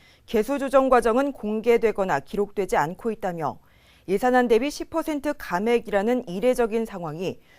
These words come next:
교육청의 부실한 예산 편성이 문제인지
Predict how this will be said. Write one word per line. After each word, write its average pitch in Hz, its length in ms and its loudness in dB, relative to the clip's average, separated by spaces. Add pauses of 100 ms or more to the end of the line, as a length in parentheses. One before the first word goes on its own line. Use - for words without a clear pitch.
(200)
교육청의 233 640 0
부실한 247 560 0
예산 220 380 -2
편성이 294 500 -6
문제인지 190 840 -2